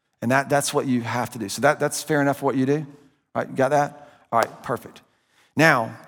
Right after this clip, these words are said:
um, <clears throat> and, and I, and I, I want for,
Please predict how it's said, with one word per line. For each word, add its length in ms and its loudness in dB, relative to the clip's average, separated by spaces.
um, 580 0
<clears throat> 800 -20
and, 580 0
and 240 4
I, 100 6
and 200 0
I, 60 4
I 300 0
want 500 2
for, 400 -6